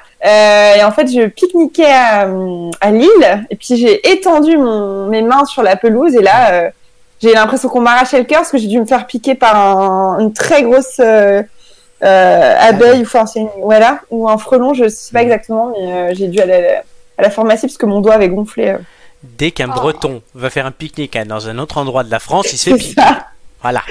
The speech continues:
Speaker 1: Voilà, voilà, c'est, c'est, c'est mathématique. <laughs>
Speaker 2: Gigi, toi, t'as été piqué déjà ou pas ?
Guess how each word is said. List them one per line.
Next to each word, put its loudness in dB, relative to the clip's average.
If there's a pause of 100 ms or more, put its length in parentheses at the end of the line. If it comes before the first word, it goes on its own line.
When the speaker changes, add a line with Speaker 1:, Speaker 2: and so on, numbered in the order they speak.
(680)
Speaker 1:
Voilà, 0
voilà, -2 (160)
c'est, 2
c'est, -4
c'est 0
mathématique. 0 (280)
<laughs> 2
Speaker 2:
Gigi, -2
toi, -2
t'as -6
été -8
piqué -10
déjà -10
ou -12
pas ? -18